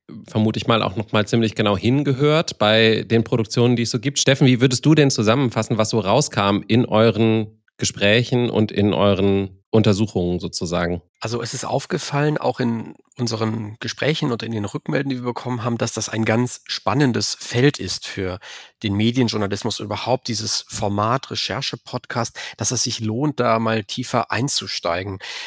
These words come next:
Speaker 2: Äh, wir haben ja in unserem E-P-D-Text auch vom Verwandtschaftsverhältnis gesprochen, von der Liaison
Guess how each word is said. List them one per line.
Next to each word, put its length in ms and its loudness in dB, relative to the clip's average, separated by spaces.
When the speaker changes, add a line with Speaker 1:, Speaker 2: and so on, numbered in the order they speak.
Speaker 2:
Äh, 100 -6
wir 120 0
haben 120 2
ja 360 0
in 140 -10
unserem 220 -4
E-P-D-Text 640 -6
auch 140 -6
vom 260 -6
Verwandtschaftsverhältnis 1300 -2
gesprochen, 460 -8
von 180 -4
der 100 -2
Liaison 720 -2